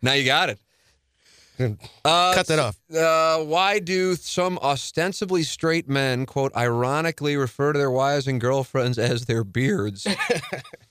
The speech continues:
Speaker 1: <laughs> Are they actually <laughs> signaling their repressed or latent feelings? Now, this guy who wrote this,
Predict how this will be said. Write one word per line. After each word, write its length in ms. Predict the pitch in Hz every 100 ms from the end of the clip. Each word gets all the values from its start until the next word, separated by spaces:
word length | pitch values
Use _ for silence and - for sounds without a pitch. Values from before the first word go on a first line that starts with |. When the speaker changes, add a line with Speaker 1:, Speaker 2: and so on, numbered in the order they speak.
| _
Speaker 1:
<laughs> 840 | - _ - - _ _ - - -
Are 140 | 135
they 200 | 139 139
actually 340 | 151 - 165
<laughs> 20 | 147
signaling 680 | - - 196 175 220 196 -
their 120 | 208
repressed 760 | 185 - 180 220 208 220 - 196
or 80 | 160
latent 420 | 170 175 175 151
feelings? 500 | 196 147 185 - -
Now, 140 | 190 196
this 240 | 285 349
guy 240 | 247 214 185
who 180 | 175
wrote 300 | 170 226 233
this, 360 | 143 131 -